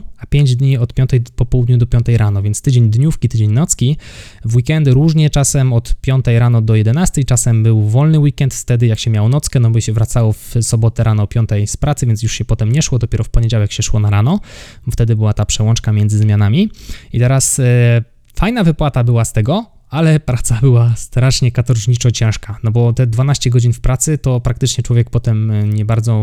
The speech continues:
mm, miał ochotę żyć, szczególnie jeżeli było to lato. Ja byłem też zamknięty w pomieszczeniu, no bo w masarni nie może być, mm, okien takich otwartych, no bo to światło i tak dalej, zarazki, bakterie się wtedy rozwijają.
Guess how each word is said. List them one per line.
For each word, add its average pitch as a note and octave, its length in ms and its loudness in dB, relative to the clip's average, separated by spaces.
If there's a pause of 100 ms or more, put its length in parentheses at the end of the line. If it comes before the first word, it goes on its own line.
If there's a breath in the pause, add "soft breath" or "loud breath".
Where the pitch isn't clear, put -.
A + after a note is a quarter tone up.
(100)
mm, G#2+ 300 -4
miał A2+ 220 0
ochotę A#2 240 0
żyć, G#2+ 320 -2
szczególnie B2+ 360 0
jeżeli B2+ 200 2
było B2 160 0
to A#2+ 200 0
lato. A2+ 380 0 (460 loud breath)
Ja A2 60 -2
byłem B2+ 160 2
też B2+ 120 2
zamknięty B2 440 0
w - 60 -12
pomieszczeniu, B2 720 2
no A#2+ 120 2
bo A2+ 260 2
w A2 160 2
masarni A#2+ 420 2
nie A#2+ 100 2
może B2 200 4
być, - 300 -4
mm, G2+ 420 -8 (180)
okien - 260 -2
takich A2 280 -6
otwartych, A2+ 440 -2
no A2+ 80 0
bo G#2+ 80 -2
to G#2+ 140 -2
światło - 340 -2
i G#2 40 0
tak G#2 140 -2
dalej, G#2 300 0
zarazki, G#2+ 520 -2
bakterie G#2+ 440 -2
się G#2+ 180 -2
wtedy G#2+ 240 -2
rozwijają. G#2+ 540 2